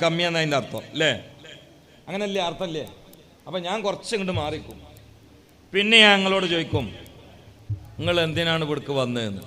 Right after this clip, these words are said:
അപ്പോഴും നിങ്ങൾ പറയണേ, "എനിക്കറിയില്ല" പറഞ്ഞ് ഞാൻ കുറച്ചും കൂടി ഇങ്ങോട്ട് മാറിക്കും. കാരണം അറുപത് ശതമാനം ഇല്ല. ഞാൻ മൂന്നാമത് ചോദിക്കാണ്,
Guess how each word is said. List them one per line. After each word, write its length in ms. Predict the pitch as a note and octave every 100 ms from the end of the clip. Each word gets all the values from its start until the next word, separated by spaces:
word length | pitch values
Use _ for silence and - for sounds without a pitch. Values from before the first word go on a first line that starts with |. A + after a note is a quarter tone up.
| - B2
അപ്പോഴും 300 | C3+ - G3 F#3+
നിങ്ങൾ 140 | F#3 F3
പറയണേ, 280 | D#3 D#3 D3+ C#3+
"എനിക്കറിയില്ല" 420 | B2+ D3+ D#3 D#3
പറഞ്ഞ് 180 | D3+ D3+ D3+
ഞാൻ 80 | D3+
കുറച്ചും 220 | D3 D3+ D3+
കൂടി 100 | D3+
ഇങ്ങോട്ട് 180 | C#3+ C3
മാറിക്കും. 380 | A2+ A2 F#2 F#2+ - - - - - - - - -
കാരണം 220 | C#3 D#3 D#3+
അറുപത് 240 | D#3 F3+ E3
ശതമാനം 380 | D#3+ D3+ D3+ D3+ B2
ഇല്ല. 120 | A#2 A2 - - - - - - - - - - - - - - G3
ഞാൻ 120 | B3 A3
മൂന്നാമത് 480 | A3+ B3 C4+ C#4 C4+
ചോദിക്കാണ്, 440 | A3+ G#3 G#3 F#3